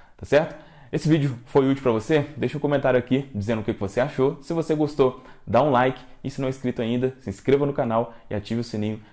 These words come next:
pra não perder nenhum dos próximos vídeos. É isso, um grande abraço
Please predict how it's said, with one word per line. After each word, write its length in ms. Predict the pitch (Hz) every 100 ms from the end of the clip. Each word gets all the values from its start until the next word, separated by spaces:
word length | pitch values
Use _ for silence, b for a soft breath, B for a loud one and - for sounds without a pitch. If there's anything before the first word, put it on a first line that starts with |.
| -
pra 80 | 101
não 120 | 104
perder 300 | 117 98 101
nenhum 160 | 95
dos 140 | 95 -
próximos 360 | 90 - 98
vídeos. 320 | 87 - - - _ _ _ -
É 80 | -
isso, 440 | 95 135 - - -
um 60 | 87
grande 240 | 113 120
abraço 540 | 110 110 113 - -